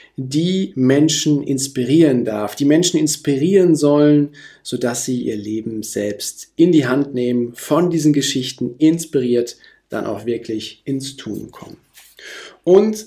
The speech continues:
in diesem Buch haben wir ein Vorwort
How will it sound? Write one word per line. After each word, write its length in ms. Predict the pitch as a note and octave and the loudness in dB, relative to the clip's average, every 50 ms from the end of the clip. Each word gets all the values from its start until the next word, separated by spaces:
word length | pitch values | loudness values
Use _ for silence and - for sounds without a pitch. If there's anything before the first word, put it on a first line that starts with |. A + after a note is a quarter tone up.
| - _ | 0 _
in 200 | D3+ E3+ G#3+ A3 | 4 4 4 2
diesem 220 | A3 G3+ G#3 F#3 | -2 -2 -2 -2
Buch 400 | C#3+ B2+ A#2+ B2 D#3 E3+ - - - | -2 0 0 -2 -2 -4 -8 -12 -18
haben 560 | - - - - C3+ C#3 D#3+ D#3+ E3 D3+ C#3 B2+ | -14 -12 -8 -6 -4 -2 -2 0 0 0 0 -2
wir 380 | C3+ B2+ B2+ B2 B2 B2 - - | -2 0 0 0 -2 -4 -8 -8
ein 260 | B2+ B2 A#2+ - - | -6 -6 -6 -8 -10
Vorwort 920 | - - - - - - - - D3 C3 B2 - G#2+ G#2 - - - - | -14 -20 -20 -20 -20 -4 0 2 4 4 2 0 -4 -8 -8 -12 -16 -20